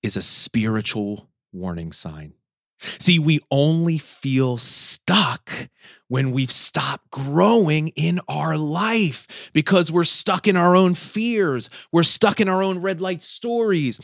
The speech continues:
We're paralyzed by our own self-doubt and limiting beliefs. You're not taking enough action, right? You're not serving. You're not growing. That's why you feel stuck.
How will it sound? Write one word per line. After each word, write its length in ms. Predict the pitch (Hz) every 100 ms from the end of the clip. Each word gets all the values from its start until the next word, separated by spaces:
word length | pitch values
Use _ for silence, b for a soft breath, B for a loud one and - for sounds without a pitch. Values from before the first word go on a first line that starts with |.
| B B
We're 120 | 190
paralyzed 800 | 185 - 208 214 202 175 175 160
by 160 | 170 175
our 160 | 175
own 160 | 190 185
self-doubt 1000 | - - 190 170 139 117 180 220 208 165
and 180 | 151
limiting 400 | 165 190 190 180
beliefs. 920 | 165 165 165 233 233 170 - - - - _ _ B B B
You're 180 | 160 180
not 320 | 190 214 -
taking 420 | - 240 233 226
enough 280 | 196 185 180 -
action, 800 | 208 240 240 - 185 135 95 - b b b 156
right? 200 | 185 180
You're 160 | 185
not 280 | 190 220 214
serving. 680 | - - 226 254 226 196 160
You're 120 | 175
not 260 | 202 208 170
growing. 400 | 202 254 226 175
That's 320 | 214 262 -
why 160 | 208
you 220 | 208 208 214
feel 340 | - 202 208
stuck. 920 | - - 269 370 359 233 - - -